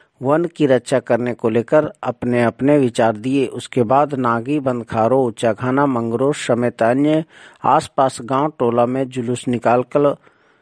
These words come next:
वन रक्षा की जानकारी दी गई। नेतृत्व पूर्व मुखिया डूमरचंद महतो ने किया।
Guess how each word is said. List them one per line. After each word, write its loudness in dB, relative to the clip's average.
वन 2
रक्षा 2
की -4
जानकारी 0
दी -4
गई। 2
नेतृत्व 0
पूर्व 2
मुखिया 0
डूमरचंद 0
महतो 2
ने 2
किया। 0